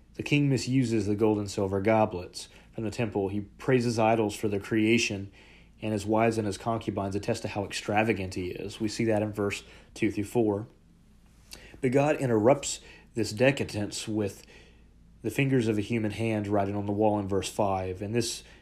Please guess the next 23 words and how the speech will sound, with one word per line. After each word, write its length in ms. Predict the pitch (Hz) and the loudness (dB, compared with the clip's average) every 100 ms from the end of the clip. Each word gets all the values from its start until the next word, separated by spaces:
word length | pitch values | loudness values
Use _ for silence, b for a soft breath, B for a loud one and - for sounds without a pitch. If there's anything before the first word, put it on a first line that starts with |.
| B | B
means 340 | 123 147 165 | -2 2 2
of 100 | 131 | 0
communication 600 | 110 120 113 - 117 113 101 | -2 0 0 2 0 0 -4
is 140 | 92 | -4
super 300 | - 120 113 | 0 0 0
significant 680 | - 101 107 110 110 104 87 | -4 -2 -2 -2 -4 -6 -2
because 380 | 107 - 104 107 | -2 2 2 2
even 340 | 156 156 139 | 0 0 0
apart 460 | 120 - 127 120 - B B | -2 2 2 2 -4 B B
from 160 | - 117 | -6 -2
any 120 | 113 | -2
human 340 | 110 147 120 | 0 0 0
representation 800 | 104 107 113 101 104 127 113 110 | 2 2 2 -4 -2 2 2 0
or 100 | 104 | 0
instrument, 400 | 139 139 110 104 | 0 0 -2 -2
the 100 | 107 | 0
Lord 220 | 107 120 | 4 4
was 160 | 113 110 | 4 0
able 280 | 110 104 104 | -2 0 0
to 120 | 107 | -2
vindicate 580 | 101 117 113 101 101 95 | 0 0 2 0 -2 -2
his 200 | 107 95 | -4 -2
name 400 | 131 117 98 95 | 0 0 0 -4